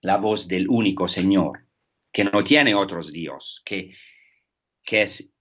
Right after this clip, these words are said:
invitado como nosotros a amar al Señor con todo su corazón, con toda su mente, su,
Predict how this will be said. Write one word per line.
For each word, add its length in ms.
invitado 640
como 160
nosotros 680
a 120
amar 220
al 120
Señor 420
con 320
todo 340
su 220
corazón, 560
con 300
toda 480
su 240
mente, 640
su, 320